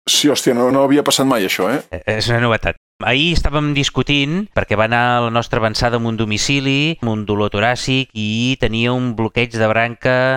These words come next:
Speaker 2: ara no sé dir-te si era esquerra o dret, de nova aparició, i van trucar al cardio des de domicili per veure si activàvem el codi iam o no, tal que el co-, el cardio va dir que no, i van portar a urgències, i després discutíem el, el dia següent,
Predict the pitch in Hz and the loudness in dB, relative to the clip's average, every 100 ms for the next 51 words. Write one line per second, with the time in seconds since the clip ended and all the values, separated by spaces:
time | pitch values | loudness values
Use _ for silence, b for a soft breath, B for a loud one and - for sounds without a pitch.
0 | 127 _ 101 95 90 95 92 98 104 101 | -4 _ -4 -2 -4 -4 -2 -2 -2 -2
1 | 92 90 82 - 98 92 85 107 113 92 | -4 -4 -10 -2 -2 -2 -2 -2 -2 -2
2 | 107 113 110 98 - 135 147 170 202 _ | 0 0 -2 -2 -2 0 0 0 -4 _
3 | _ 110 107 104 110 113 120 - 110 110 | _ -2 0 0 -2 0 -2 0 0 2
4 | 110 107 104 107 123 127 123 127 127 127 | 2 2 0 0 -2 0 0 2 2 0
5 | 131 131 113 110 113 110 107 - 131 131 | 0 0 -2 -2 -2 -2 -4 0 0 0
6 | 131 123 104 107 - - 117 110 110 107 | 0 0 -2 -4 -6 -4 0 2 0 -2
7 | 104 110 98 101 123 139 135 117 113 139 | -2 -4 -2 -2 0 0 -2 -2 0 0
8 | 151 160 b b b _ - 101 - 110 | 0 -2 b b b _ -2 -2 0 -2
9 | 104 - 98 92 92 90 92 101 85 - | -2 -8 -4 -4 -2 -2 -2 -2 -4 -6
10 | 80 117 220 - _ - 92 90 87 82 | -2 -2 -2 -12 _ -6 -6 -6 -6 -6
11 | 87 80 80 78 78 78 82 78 87 85 | -8 -4 -2 0 -2 -2 -4 -4 -8 -8
12 | - 104 131 139 - - 107 107 - 131 | -6 -2 -2 -4 -14 -14 -6 -4 -2 -4
13 | 117 135 - 127 127 131 123 117 101 104 | -2 -6 -4 -2 0 2 2 0 0 0
14 | 117 113 120 123 | 0 0 0 0